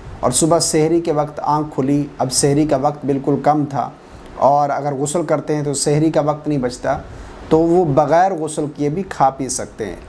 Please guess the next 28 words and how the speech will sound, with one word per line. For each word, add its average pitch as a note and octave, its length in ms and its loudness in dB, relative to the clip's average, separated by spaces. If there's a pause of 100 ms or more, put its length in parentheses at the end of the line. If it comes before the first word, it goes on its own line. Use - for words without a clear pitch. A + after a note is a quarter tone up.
(100)
लेकिन E3 340 2
गुस्ल D#3 240 0
में G3+ 200 0
ताख़ीर F3+ 480 0
नहीं D#3+ 200 0
करनी A#2+ 280 -2
चाहिए। F#2 320 -6
पहली C#3+ 340 2
बात D3 240 2
तो E3+ 60 -2
ये C#3+ 180 0
है D3+ 140 0
कि D#3 160 -6
अफजल C#3 440 0
ये C3+ 160 0
है B2 200 -2 (440)
कि D3 100 6
जैसे C#3+ 360 2
ही G3 140 4
गुस्ल D#3 300 0
लाजिम C#3+ 400 0
हुआ C3+ 240 0
है C#3 200 -4 (320)
फ़ौरन F#3 440 2
गुस्ल D#3 260 0
कर B2 180 0
लिया G#2+ 260 -4
जाए। D2+ 240 -8